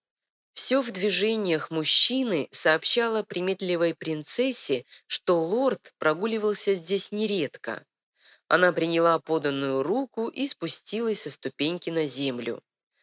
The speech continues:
На центральной улице, освещённой многочисленными масляными фонарями, было полно прогуливающихся людей,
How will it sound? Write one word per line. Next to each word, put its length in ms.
На 140
центральной 800
улице, 680
освещённой 720
многочисленными 960
масляными 640
фонарями, 800
было 320
полно 580
прогуливающихся 1120
людей, 640